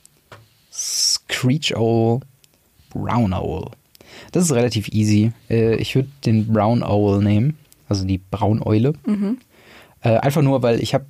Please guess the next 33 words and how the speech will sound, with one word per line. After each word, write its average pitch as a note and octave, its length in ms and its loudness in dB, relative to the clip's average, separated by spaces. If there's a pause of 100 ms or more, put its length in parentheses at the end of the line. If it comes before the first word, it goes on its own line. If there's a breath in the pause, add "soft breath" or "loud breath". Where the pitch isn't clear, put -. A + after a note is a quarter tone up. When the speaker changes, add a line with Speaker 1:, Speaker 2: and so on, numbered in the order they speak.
(120)
Speaker 1:
ähm, A#2 480 2
vor - 180 -2
längerer F#3+ 320 2
Zeit D#3 200 0
in C#3 60 2
einem B2 120 0
Tattoo-Laden A2 840 2
ein G#2 40 0
sehr A2+ 160 0
cooles - 320 -2
Motiv A2+ 300 -4
gefunden A2+ 540 -4 (120)
Speaker 2:
Oh. G3 200 -2
Speaker 1:
von F3 200 2
einer G2+ 300 0
Eule, A2+ 340 2 (380 loud breath)
die G#2 60 0
ich G2+ 80 0
mir A2 120 2
schon A#2 140 -2
immer D3 140 2
tätowieren C3 340 0
lassen G#2 240 0
wollte, G#2+ 280 0
aber G#2 280 -2
natürlich A2 600 -2 (340 loud breath)
hat's - 180 -6
entweder G2 300 -4
am F#2+ 100 -6
Geld C#3 260 0
nicht - 160 0
gereicht A#2 540 0
oder G#2 120 0